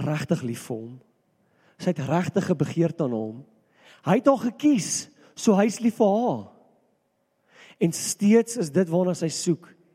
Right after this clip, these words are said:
nie heeltemal daar nie. En sy's nie bereid om op te gee. Sy's nie bereid om te bly in die bed,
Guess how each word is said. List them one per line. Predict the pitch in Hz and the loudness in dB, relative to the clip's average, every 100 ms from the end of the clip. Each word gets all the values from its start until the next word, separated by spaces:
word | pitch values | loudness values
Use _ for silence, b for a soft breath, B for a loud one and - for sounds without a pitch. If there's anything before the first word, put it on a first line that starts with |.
| _ - | _ -6
nie | 139 | -4
heeltemal | 123 120 - 127 113 | -2 -2 -2 -6 -6
daar | 104 101 - | -8 -12 -16
nie. | 147 _ _ _ _ _ _ _ _ _ _ _ _ _ _ _ _ _ _ b b b - | -20 _ _ _ _ _ _ _ _ _ _ _ _ _ _ _ _ _ _ b b b -6
En | 147 | -2
sy's | 180 170 - 165 | 0 0 -2 -2
nie | 190 | 2
bereid | 202 180 165 131 - - _ _ _ _ _ | 4 4 0 -4 -12 -20 _ _ _ _ _
om | 147 | -2
op | 143 160 | 0 0
te | |
gee. | 139 139 113 110 131 _ _ _ _ _ _ b b | -2 -4 -6 -8 -16 _ _ _ _ _ _ b b
Sy's | - 156 175 | -4 0 2
nie | |
bereid | 190 165 175 180 | 4 2 2 0
om | 180 156 151 _ _ _ _ _ | -2 -4 -8 _ _ _ _ _
te | 139 | -2
bly | 143 156 | 2 2
in | 160 | 2
die | |
bed, | 143 143 | 0 -2